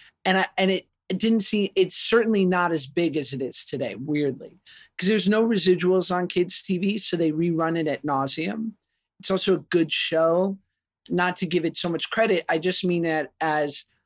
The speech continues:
a lot of kids' shows have, like, pretty far out sort of the, the basis of the show, what it, what it's rooted in is something like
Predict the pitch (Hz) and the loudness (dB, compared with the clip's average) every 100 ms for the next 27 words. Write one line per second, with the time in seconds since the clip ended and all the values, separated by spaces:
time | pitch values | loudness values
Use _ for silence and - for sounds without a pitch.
0 | _ _ _ _ - 165 175 196 202 - | _ _ _ _ -2 2 4 4 2 0
1 | 196 - 180 165 151 170 156 156 147 - | -2 0 2 2 2 0 2 2 0 -2
2 | - 175 160 - 170 160 160 151 151 139 | -4 -4 -6 2 4 4 4 2 0 -2
3 | _ - - 185 160 151 143 135 - _ | _ -8 0 2 4 2 0 -4 -16 _
4 | - _ - 156 170 180 175 151 170 135 | -20 _ -20 -4 0 0 0 -2 -2 -4
5 | - 190 208 - 190 185 170 156 175 165 | 2 4 4 0 0 0 0 2 2 2
6 | 156 156 - 160 160 160 - - 160 208 | 2 0 -2 0 0 0 -2 -2 2 4
7 | 185 160 156 151 151 175 156 - 175 160 | 4 2 2 0 -4 -4 -4 -2 -2 -2
8 | 156 151 151 | -2 -2 -4